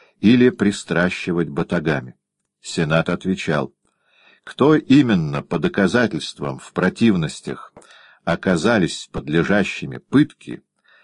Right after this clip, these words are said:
и по каким подлинным обстоятельствам и правильным резонам, о том, сделав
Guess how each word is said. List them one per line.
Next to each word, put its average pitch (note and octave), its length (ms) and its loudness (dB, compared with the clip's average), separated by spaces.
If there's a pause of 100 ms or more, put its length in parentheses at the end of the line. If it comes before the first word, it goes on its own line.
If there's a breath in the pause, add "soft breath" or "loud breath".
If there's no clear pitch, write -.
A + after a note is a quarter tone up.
(280 soft breath)
и F#2+ 160 4
по G2+ 160 -2
каким G#2+ 480 0
подлинным G2+ 680 2
обстоятельствам F#2 1120 -2
и F2 160 -4
правильным D#2 680 -2
резонам, D#2 640 -2 (600)
о E2 160 -2
том, C3 320 0
сделав G#2+ 580 0